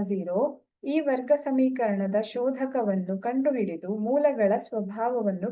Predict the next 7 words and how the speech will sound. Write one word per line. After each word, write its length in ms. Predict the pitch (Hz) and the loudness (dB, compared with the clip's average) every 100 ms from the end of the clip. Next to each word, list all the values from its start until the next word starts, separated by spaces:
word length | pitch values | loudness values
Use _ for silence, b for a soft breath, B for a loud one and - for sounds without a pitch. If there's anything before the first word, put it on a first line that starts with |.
| 240 | 0
ಬರೆಯಿರಿ. 460 | 202 175 165 190 190 - _ _ _ - | 0 -2 -4 -4 -4 -10 _ _ _ -2
ಕೊಟ್ಟಿರುವಂತಹ 880 | 294 311 320 311 277 262 254 240 233 220 | -2 2 4 4 4 0 -4 -2 0 2
ವರ್ಗ 220 | 208 208 262 | 2 0 -2
ಸಮೀಕರಣವನ್ನ 920 | 269 254 254 254 220 202 185 170 170 190 302 370 _ _ _ _ 226 | -2 -4 -4 -2 0 2 0 -4 -6 -4 -4 -6 _ _ _ _ -4
ನಾವು 300 | 208 202 262 349 - _ _ _ - 254 | 0 0 0 -2 -8 _ _ _ -6 -2
ವರ್ಗ 200 | 240 269 294 | 2 4 4
ಸಮೀಕರಣದ 680 | 285 262 262 247 226 214 240 | 2 2 2 0 0 0 2